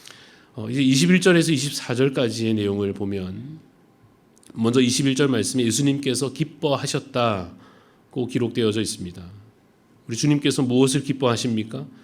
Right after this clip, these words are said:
복음이 선포되는 그 현장에서 누군가에게는 그 복음이 숨겨지고 누군가에게는 복음이 드러난 것에 관하여 기뻐하시며 감사하고 계십니다. 여러 땅에 뿌려진 씨앗처럼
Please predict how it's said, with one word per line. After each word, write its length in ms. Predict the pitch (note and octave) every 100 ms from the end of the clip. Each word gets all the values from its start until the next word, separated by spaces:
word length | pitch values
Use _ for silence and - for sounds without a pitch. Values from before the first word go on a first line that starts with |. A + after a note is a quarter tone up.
| - _ _
복음이 640 | C3+ C3 D3+ C#3+ D3+ A#2 -
선포되는 720 | - C#3 B2+ C#3+ C3+ C3 C3
그 160 | C3 C3
현장에서 880 | C3 B2 B2 B2 A2+ F#2+ A2 G#2 A2+ - - - - C3+
누군가에게는 1120 | C3 D3+ G#3 G3+ F#3 F3 D#3+ E3 D#3+ E3+ E3
그 180 | E3
복음이 800 | E3 D#3+ E3+ E3+ E3+ D#3 A#2 G#2 - - -
숨겨지고 800 | - G#3 G#3+ D#3+ F#2+ F#2 F#2 G#2
누군가에게는 720 | D3+ G3 F#3+ F3+ F3 F3 F3
복음이 460 | D#3 E3 F3 E3+
드러난 500 | E3+ E3 E3 D#3 D#3+
것에 380 | D#3 D3 D#3+ D3+
관하여 580 | C3 A#2+ A#2 A#2 C3+ F3 - - - _
기뻐하시며 720 | - - D#3 D3 C#3+ D3+ D3+
감사하고 680 | D3+ B2+ C3 C3 C3+ C3 C3
계십니다. 520 | A2+ - G2+ F#2+ - - _ _ _ _ _ _ _ _ _
여러 320 | C3+ D#3 D#3+ D#3+
땅에 420 | D#3+ D#3+ D#3+ D#3
뿌려진 1000 | F3 F3 E3 D3+ C#3 C3+ D#3 F3 A#2+ F#2+
씨앗처럼 840 | - F#3 D#3 - G#2 G#2+ G#2 A#2+